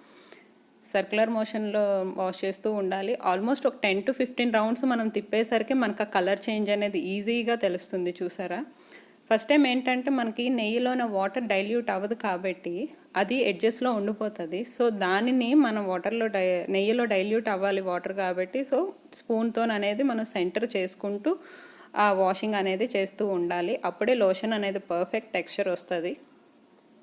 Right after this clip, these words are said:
కొన్ని రౌండ్స్ వాష్ చేసిన తర్వాత ఎక్సెస్ వాటర్ అనేది మనం ఎంప్టీ బౌల్ ఒకటి పక్కన పెట్టుకున్నాం కదా, ఆ బౌల్లోకి తీసుకోవాలి. ఇలాగ వాటర్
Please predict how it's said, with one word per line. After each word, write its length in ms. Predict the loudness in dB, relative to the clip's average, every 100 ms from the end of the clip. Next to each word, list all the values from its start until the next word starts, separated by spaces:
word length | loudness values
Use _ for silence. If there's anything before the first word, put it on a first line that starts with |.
| -16 0
కొన్ని 200 | 2 4 4
రౌండ్స్ 240 | 4 2 0
వాష్ 200 | 0 0 0
చేసిన 320 | -2 -2 -4 -2
తర్వాత 380 | -2 0 -2 0 -2 -2 -20 -20 -20 -20 -20 _ _ _ _ -8
ఎక్సెస్ 280 | 0 0 2 4
వాటర్ 280 | 4 4 0
అనేది 280 | 0 0 2 2
మనం 140 | 2 0 -2
ఎంప్టీ 200 | 0 0
బౌల్ 200 | 2 2 0
ఒకటి 180 | -2 -6 -6
పక్కన 240 | -4 -4 -2
పెట్టుకున్నాం 520 | -6 -4 -2 -2 -2 -4
కదా, 200 | -4 -4 -6 -18 -18 0 0
ఆ 20 | 4
బౌల్లోకి 460 | 2 2 2 0 0 -4
తీసుకోవాలి. 640 | -4 -4 -4 -2 -2 -4 -8 -20 _ _ _ _ _ 0
ఇలాగ 220 | 4 4 4
వాటర్ 360 | 2 2 2